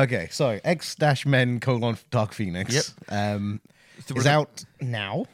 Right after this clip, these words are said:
Speaker 2: Yes, it's currently in cinemas,
Speaker 1: You can
Speaker 2: uh,
Speaker 1: go
Speaker 2: and
Speaker 1: see it.
Speaker 2: apparently no one's going to see it 'cause it's not making any money.
Speaker 1: And it's the seventh?
Speaker 2: Oh God, no! It's, well,
Speaker 1: Eighth?
Speaker 2: even the eleventh or the twelfth, if you count Logan and Deadpool in there.
Speaker 1: There's that many?
Speaker 2: Yeah.
Speaker 1: Deadpool's not in there though.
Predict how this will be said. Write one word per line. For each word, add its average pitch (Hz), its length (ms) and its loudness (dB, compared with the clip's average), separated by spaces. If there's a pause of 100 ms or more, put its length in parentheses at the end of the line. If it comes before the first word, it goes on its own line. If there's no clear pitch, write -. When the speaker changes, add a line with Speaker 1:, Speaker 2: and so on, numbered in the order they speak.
Speaker 2:
Yes, 160 180 -4
it's - 120 -16
currently 113 300 -2
in 104 80 0
cinemas, 117 480 -4 (100)
Speaker 1:
You 107 80 0
can 104 100 2
Speaker 2:
uh, 101 60 0
Speaker 1:
go 107 80 -2
Speaker 2:
and 98 100 -2
Speaker 1:
see 90 120 -8
it. 90 40 -6
Speaker 2:
apparently 117 320 2
no 107 180 2
one's 123 260 4
going 135 220 2
to 147 100 -8
see - 180 -6
it - 120 -4
'cause 120 140 4
it's 175 160 2
not 175 160 4
making 151 300 6
any 139 120 6
money. 113 280 0 (640)
Speaker 1:
And 127 100 2
it's 139 220 0
the 131 420 0 (560)
seventh? - 680 -8 (140)
Speaker 2:
Oh 95 280 -6
God, 92 260 -6
no! 85 180 -10
It's, - 180 -18 (100)
well, 82 140 -14
Speaker 1:
Eighth? - 420 -4 (300)
Speaker 2:
even 135 180 0
the 147 80 4
eleventh 151 400 0
or - 20 -8
the 123 100 -14
twelfth, - 560 -20
if - 120 -14
you 104 40 -12
count 107 240 -8
Logan 98 300 -6
and 92 100 2
Deadpool 92 380 -2
in 92 60 -4
there. 92 140 -6 (100)
Speaker 1:
There's 175 160 -6
that 190 180 -4
many? 202 280 -2 (300)
Speaker 2:
Yeah. 101 200 -6 (760)
Speaker 1:
Deadpool's 190 300 -8
not 87 140 -6
in 87 80 -12
there 87 120 -14
though. 104 160 -6